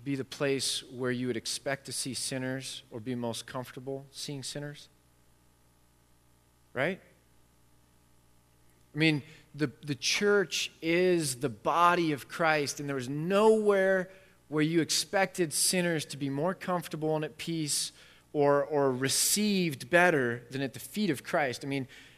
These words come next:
right there at his feet in an awkward social setting, you know, and, and Jesus didn't just deal with, like, the person, he dealt with the awkward social setting and, like, and pushed back on it.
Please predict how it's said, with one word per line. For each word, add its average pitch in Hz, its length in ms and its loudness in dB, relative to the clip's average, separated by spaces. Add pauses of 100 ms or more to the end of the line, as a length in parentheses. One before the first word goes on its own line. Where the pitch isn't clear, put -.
(800)
right 185 440 0
there 180 320 8
at 165 220 2
his 151 140 -2
feet 180 340 -2
in 143 100 -6
an 135 200 -4
awkward 175 520 2
social 165 440 -2
setting, 123 400 0
you 120 60 -4
know, 139 220 -2
and, 131 260 -6 (340)
and 139 120 -6
Jesus 202 360 2
didn't 202 260 0
just 160 240 0
deal 180 240 6
with, 160 180 4
like, 143 340 2
the - 60 -12
person, 190 480 0
he 135 120 -6
dealt 165 260 4
with 156 140 -6
the 151 80 -2
awkward 139 360 0
social 165 360 -6
setting 113 320 -2
and, 101 100 -10 (360)
like, 127 160 -6 (280)
and 120 140 -10
pushed - 440 -4
back 160 300 -4
on 113 180 -2
it. 104 120 -10